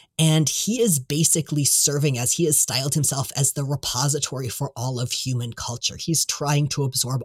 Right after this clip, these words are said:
all of it before it goes away.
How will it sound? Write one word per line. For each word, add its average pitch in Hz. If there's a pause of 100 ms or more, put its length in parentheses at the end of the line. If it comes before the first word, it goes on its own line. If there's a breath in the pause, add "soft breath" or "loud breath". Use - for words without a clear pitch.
(140)
all 135
of 104
it - (180)
before 117
it 107
goes 110
away. 104